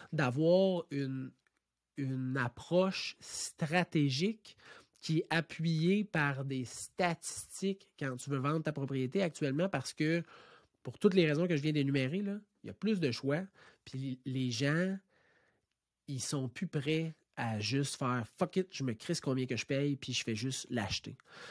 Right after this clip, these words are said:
Fait que c'est ça qui justifie une, une si grande différence entre l'an passé puis cette année au niveau du prix de vente puis du prix affiché. À Magog et Bromont,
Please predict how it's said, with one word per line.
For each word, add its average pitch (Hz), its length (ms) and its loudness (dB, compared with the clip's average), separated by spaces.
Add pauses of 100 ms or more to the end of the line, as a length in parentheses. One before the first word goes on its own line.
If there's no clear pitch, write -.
(140)
Fait 139 280 0
que - 60 -14 (540)
c'est - 220 -2
ça 220 180 4
qui 214 140 -2
justifie 180 800 0
une, 127 480 0
une 127 180 -2
si - 240 -4
grande 160 340 2
différence 143 600 -2
entre 135 300 -2
l'an 127 220 0
passé 143 560 -2 (420)
puis 165 140 -2
cette 165 260 0
année 131 340 0
au 139 120 -4
niveau 135 240 2
du 139 140 -4
prix - 200 -4
de 123 80 -4
vente 127 400 -2
puis - 120 -10
du 117 160 -8
prix 151 360 -4 (340)
affiché. - 480 -4 (2000)
À 170 100 4
Magog 208 440 8
et 160 80 10
Bromont, 143 540 4